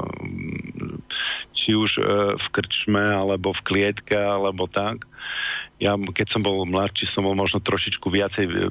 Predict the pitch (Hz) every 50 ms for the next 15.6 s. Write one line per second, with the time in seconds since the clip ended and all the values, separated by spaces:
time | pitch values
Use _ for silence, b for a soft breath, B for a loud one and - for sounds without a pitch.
0 | 90 85 85 95 - - - 98 95 98 104 101 98 98 92 92 90 - 95 92
1 | 92 - - 98 92 90 - - 98 95 95 95 92 90 95 98 98 95 92 92
2 | - - 95 90 - - B B B B B B B B B B B - - 98
3 | 95 101 104 104 110 110 95 85 98 104 98 - 107 95 - - 104 98 90 87
4 | 87 90 90 90 92 95 92 85 98 98 101 98 - - 107 104 98 95 95 95
5 | 95 95 98 98 95 90 92 92 90 95 101 95 87 - 87 - - - - -
6 | - - - - 101 95 82 92 92 85 90 98 95 92 - - - - 95 92
7 | - - - 98 95 98 98 98 101 - _ _ - - - 92 95 98 92 92
8 | 87 85 82 - - 98 98 95 95 92 95 92 87 - - - - 95 92 92
9 | 90 95 95 92 95 95 92 95 87 87 85 82 85 - 104 104 - - - 117
10 | 127 131 B B B B B B B B B B B B - - - 87 92 -
11 | - 92 90 - - - - - - - - 95 95 95 98 87 - - 101 95
12 | 85 98 101 - - 92 - 101 98 95 90 90 87 87 85 - - 104 107 113
13 | 131 135 - - - - - - - 98 - - 104 107 101 104 101 101 101 104
14 | 104 104 104 - 55 - - - - - 80 80 - - - - - - - -
15 | - - - - - - - - - - -